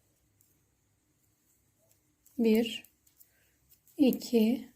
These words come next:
üç ve dördü ördüm.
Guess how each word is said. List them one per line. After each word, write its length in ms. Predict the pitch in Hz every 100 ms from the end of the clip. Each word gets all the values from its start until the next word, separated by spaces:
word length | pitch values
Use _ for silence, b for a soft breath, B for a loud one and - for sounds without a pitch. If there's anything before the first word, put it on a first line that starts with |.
| _ _ _ _ - _
üç 640 | 269 277 311 302 - - - _ _ _ _ _ -
ve 160 | 302
dördü 500 | 247 226 220 247 285 - _ _ _ _ _
ördüm. 580 | 269 233 214 208 196